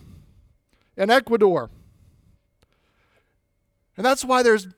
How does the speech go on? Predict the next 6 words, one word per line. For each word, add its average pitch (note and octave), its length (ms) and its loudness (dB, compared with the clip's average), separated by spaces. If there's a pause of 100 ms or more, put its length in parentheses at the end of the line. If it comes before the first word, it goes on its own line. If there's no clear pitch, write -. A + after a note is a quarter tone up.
(180)
thousands B3+ 720 -10
upon F3 340 -12 (100)
thousands G3+ 920 -14 (600)
of F#3 160 -12
people A#3+ 320 -8
today A3 540 -4